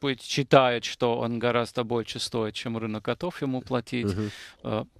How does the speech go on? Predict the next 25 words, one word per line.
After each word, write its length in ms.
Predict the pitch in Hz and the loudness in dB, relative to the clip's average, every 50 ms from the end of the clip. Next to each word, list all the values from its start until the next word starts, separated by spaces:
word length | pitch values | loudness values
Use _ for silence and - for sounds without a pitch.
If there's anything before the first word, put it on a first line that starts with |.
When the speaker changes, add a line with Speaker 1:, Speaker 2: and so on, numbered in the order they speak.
| _ _ _ - | _ _ _ -4
Speaker 1:
много 240 | 190 220 208 143 123 | -2 -2 -2 -2 -4
причин, 460 | - - 113 - - - 98 95 - | -4 -6 -6 -6 -6 -8 -8 -8 -6
да? 100 | - - | -2 -2
Speaker 2:
Ну, 60 | 135 | 0
кстати, 240 | 143 131 208 170 196 | 4 4 4 4 4
вот, 340 | 175 151 147 143 151 156 127 - - - | 2 0 0 0 -2 -2 -2 -4 -10 -6
э, 220 | - 139 139 131 135 | -2 0 0 0 0
мне 140 | 135 139 160 | 2 0 2
кажется, 380 | 151 - 151 135 117 - 123 127 | 4 6 4 4 4 0 2 2
да, 140 | 160 185 | 4 2
чтобы 440 | 180 - - 131 120 120 120 117 113 | 2 2 0 0 2 2 2 2 2
достойную 480 | 107 104 104 113 117 - 147 139 123 123 | 0 0 0 0 0 2 2 2 4 4
работу 280 | 123 127 131 127 - | 4 4 2 0 0
себе 120 | - 123 127 | 0 0 2
найти, 360 | 123 139 139 131 120 - 185 185 | 2 2 2 2 0 2 2 2
э, 580 | 160 123 101 110 113 110 110 110 107 104 104 104 | 2 2 0 0 0 2 2 2 0 0 0 -2
очень 340 | 104 82 95 120 - 135 131 | -2 0 -2 -2 0 2 2
важно 260 | 143 147 127 123 131 | 4 4 4 4 2
адекватно, 640 | 135 131 151 - - 151 139 120 - 104 101 98 - | 2 2 2 4 6 6 6 6 4 2 0 0 0
а, 360 | - 107 107 104 104 104 101 - | -2 -2 -2 -2 -2 -2 -4 -6
а, 400 | - 110 110 107 107 104 101 107 | -6 -6 -6 -4 -4 -2 -2 -2
оценить, 480 | 101 - - 139 131 123 117 104 92 | -2 0 0 0 2 2 2 0 0
да, 220 | 95 131 156 151 120 | 2 2 2 2 0
собственные 600 | - - 180 165 - - 170 165 156 151 147 139 | 0 -2 -2 -2 -2 -2 0 0 2 2 2 4
возможности, 840 | 131 143 139 123 147 151 151 147 127 117 127 120 - - - 110 | 4 4 4 4 4 4 4 4 4 4 2 0 0 0 -2 -2